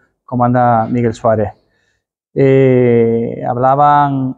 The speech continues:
eh, incluso el señor Perdomo, eh, de la dificultad que tiene, eh, esta competición, de, de quién tenía enfrente, con lo que, mm, ponemos más en valor todavía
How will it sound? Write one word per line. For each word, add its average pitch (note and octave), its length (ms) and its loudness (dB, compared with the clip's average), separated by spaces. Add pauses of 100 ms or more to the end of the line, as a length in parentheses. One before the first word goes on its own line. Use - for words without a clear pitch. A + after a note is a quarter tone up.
eh, A#2+ 800 -10
incluso B2+ 680 -2
el A#2 540 -6
señor B2 280 -8
Perdomo, C#3+ 680 -2
eh, A#2+ 120 -6
de A#2 200 -2
la A2+ 140 -4
dificultad B2+ 840 -4
que A2+ 140 -14
tiene, B2 680 -2
eh, A2+ 560 -8
esta A2+ 560 -2
competición, D3+ 760 -4
de, A2+ 320 0 (320)
de B2+ 100 -2
quién C#3 140 2
tenía C3+ 300 2
enfrente, D#3+ 720 0
con B2+ 160 -4
lo A#2 120 -4
que, A2+ 320 -2
mm, A2 540 -16 (160)
ponemos A#2 380 0
más B2 180 0
en A#2+ 100 0
valor A#2 320 0
todavía A#2+ 540 -2